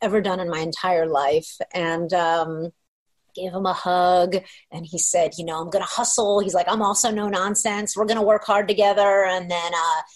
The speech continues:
he actually said, "Mazel tov." And, uh, and then we walked away.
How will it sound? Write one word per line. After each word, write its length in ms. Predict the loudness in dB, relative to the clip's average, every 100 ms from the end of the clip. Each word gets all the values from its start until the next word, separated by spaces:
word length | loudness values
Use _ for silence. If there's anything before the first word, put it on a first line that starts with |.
| _ _ 0
he 120 | 0
actually 260 | 2 0
said, 200 | 2 0
"Mazel 400 | 2 0 2 0
tov." 560 | 2 4 6 6 4 -6 -4
And, 380 | -2 0 2 2
uh, 20 |
and 400 | 4 4 4 2
then 140 | 0
we 80 | 0
walked 300 | 2 0 2
away. 440 | 2 2 0 -4